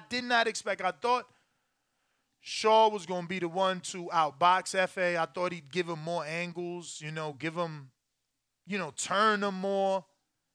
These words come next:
Like, he ain't do none of that. He ain't do none of that. And I went back and watched the Frank Sanchez and the Johnny Rice fights. And, um,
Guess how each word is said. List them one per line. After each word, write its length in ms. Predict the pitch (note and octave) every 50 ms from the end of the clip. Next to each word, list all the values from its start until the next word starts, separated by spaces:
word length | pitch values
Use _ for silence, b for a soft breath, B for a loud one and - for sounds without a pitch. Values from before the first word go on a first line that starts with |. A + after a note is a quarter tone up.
| _ _ _ _ F3
Like, 300 | E3 D#3+ D#3 C#3+ C3 _ _ _ _ _ _ _ _ _ _ _ _ _ _ _ _ _ _ _ _ _ _ _ _ _ _ _ _ _ _ _ _ _ _
he 240 | C#3+ F#3 G#3+ G#3+ G#3+
ain't 100 | G3+ F3
do 100 | G#3+ G#3
none 200 | G3+ G3+ A3 A#3+
of 80 | A3+
that. 260 | G3+ D3 B2 A2 - _ _ _ _ _ _ _ _ _ _ _ _ _ _ _ _ _ _ _ _ _ - - -
He 80 | E3+ F#3
ain't 140 | G3 G3 F3+
do 80 | F#3+
none 160 | F#3+ G#3 G#3 G#3+
of 80 | G3+
that. 160 | F#3+ F3 D#3+ D#3+
And 100 | F3 F#3+
I 120 | G3+ C4+
went 200 | D4+ E4 D#4 C#4
back 220 | - C4 C4 B3+ A#3+
and 140 | A3 A3
watched 240 | A#3 A3+ A3+ A3+ -
the 80 | A#3 G#3
Frank 320 | - - A3 G#3 G3+ -
Sanchez 680 | - A#3 A3+ A3+ A#3 A3+ - - A3+ A3+ G#3 E3+ - - -
and 400 | G3+ A3 A#3 A#3+ A#3+ A#3+ A3+ G#3+
the 60 | G3
Johnny 420 | D3+ C#3+ G3 G3 G3 G3 F3+ F3 E3+
Rice 340 | F#3+ G#3 A3+ A#3+ A3+ -
fights. 520 | - - F3 D#3+ D3+ C#3 A#2+ - - - - _ _ _ _ _ _ _ _ _ _ _ _ _ _ _ _ _
And, 400 | F#3 F3+ F3 F3 E3+ E3+ E3 E3
um, 500 | E3 D#3+ D#3+ D3+ D3 C#3+ C#3 C3 B2+ A#2+